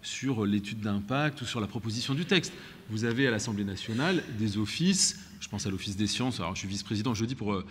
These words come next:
comme ça je vais prêcher pour ma paroisse. Donc, euh, l'Office des sciences et technologies fait en permanence,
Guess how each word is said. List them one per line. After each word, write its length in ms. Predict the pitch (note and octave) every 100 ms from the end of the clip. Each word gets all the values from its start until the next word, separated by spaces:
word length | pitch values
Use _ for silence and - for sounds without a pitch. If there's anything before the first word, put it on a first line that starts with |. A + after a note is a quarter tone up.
| -
comme 100 | C3+
ça 100 | A#2+
je 60 | G#2+
vais 100 | G#2
prêcher 220 | G#2+ A2
pour 100 | G#2
ma 100 | G2+
paroisse. 280 | G#2 G#2 - - - G#2
Donc, 120 | A2
euh, 80 | G2+
l'Office 260 | C3+ C3 C3+
des 80 |
sciences 220 | C3 B2+ B2
et 60 |
technologies 680 | A2 - G2+ G2+ A2 F3 G3+ - -
fait 100 | -
en 120 | A#2+ G2+
permanence, 840 | D3 B2+ A#2+ A#2+ D#3+ G3 -